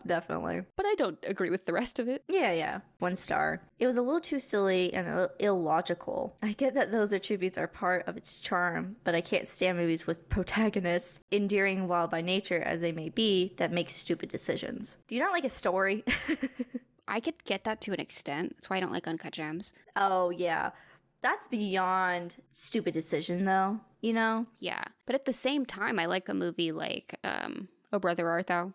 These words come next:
Speaker 2: They're not making good decisions the
Speaker 1: No.
Speaker 2: whole movie.
Speaker 1: <laughs> They aren't. That's the thing. It's like, what do you mean you don't like protagonists who make stupid decisions? That's so many movies where, you know.
Speaker 2: So many great T V shows.
Speaker 1: Yeah, that's a plot,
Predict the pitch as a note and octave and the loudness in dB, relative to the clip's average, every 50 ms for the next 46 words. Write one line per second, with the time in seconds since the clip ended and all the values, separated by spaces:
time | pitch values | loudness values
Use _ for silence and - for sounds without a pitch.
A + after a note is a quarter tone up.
0 | - - F3+ F#3 F3 - - F3+ - F3 E3 E3 - _ _ _ - D#3 D#3 - | -4 -2 0 0 0 0 -2 -2 -2 -2 -4 -4 -6 _ _ _ -4 -4 -2 -2
1 | F3 - E3+ E3 - G#3+ G#3+ G3+ F#3+ F#3+ F#3+ F#3 D#3+ E3 E3 E3 E3+ E3 E3 F3+ | -2 -2 -2 0 2 2 2 4 2 2 2 2 0 0 0 0 2 2 2 2
2 | G3 C4 C4+ - D4+ C4+ - C4 C#4+ A#3 F#3 G3 A3 G#3+ F#3+ G3 C#4 - E4 - | 2 0 -2 -2 -4 -2 0 0 0 2 0 0 0 -2 -4 -6 -8 -10 -10 -10
3 | - - - - - - - - - - E4 - D#4+ C#4 - C4+ A#3+ G#3 F#3+ F#3 | -10 -12 -14 -14 -14 -14 -14 -4 -2 -2 -2 -2 -4 0 0 0 2 2 -2 -4
4 | - - G#3 G3 F3+ E3+ - - _ _ - G3+ A3 A3+ B3 A#3 A3 G#3+ G#3+ G#3 | -2 0 0 2 2 0 -4 -12 _ _ -4 -2 0 2 4 4 4 4 4 2
5 | G#3 G3+ G3 F3+ F#3 F3+ E3 E3+ E3+ E3 - F3+ E3 - F3+ E3 E3 E3 E3+ D#3+ | 2 2 2 2 2 2 2 2 0 0 -2 -2 0 2 2 2 2 0 0 -2
6 | D#3 D#3 - - - - - G3+ G3 F#3 F3 E3 D#3 - - - - - E3+ - | -2 -2 -4 -8 -10 -6 0 2 2 4 4 2 0 -2 -2 -4 -2 0 0 -2
7 | D#3 - - - G#3+ G#3+ A3 G3 E3+ E3 E3 - - _ - A3+ A3 - - - | -2 -6 -4 -2 0 0 2 2 0 0 -2 -8 -8 _ -2 -2 -2 -2 0 2
8 | C4 B3 A#3 A3+ G3+ G#3 G3 G#3 G#3+ A#3 G#3+ A3 A3 G#3 G3+ G3+ F#3+ F#3+ F#3+ F3+ | 2 2 2 2 2 2 0 0 0 0 0 0 0 0 -2 -2 0 0 2 4
9 | F3+ F3 F3 F3 - G#3 G#3 F3+ E3 E3 E3+ G3 - _ - - A#3+ B3 A3+ F3+ | 4 2 2 0 -2 -2 -2 -2 -2 -2 -4 -6 -8 _ -6 -4 -2 0 0 2
10 | - F#3+ F#3+ F3+ - _ - G#3 F#3+ E3 F#3 G3 - - G#3 G3 G3 G3 F#3+ F#3+ | 2 2 0 0 -4 _ -4 -2 0 2 2 2 2 2 2 2 2 2 0 -2
11 | F#3 F#3+ F#3+ - - - - - - A3+ A3+ B3 D4 D#4 D#4+ C#4+ A#3 G3+ F#3+ G3+ | -2 0 0 0 0 -2 -4 -8 -10 -6 -2 0 0 2 2 2 2 2 2 0
12 | - A3+ - - - - G#3+ A3 B3+ C#4+ C4 F#3 - - | -2 -4 -6 -6 -8 -4 -2 0 2 2 2 0 0 -2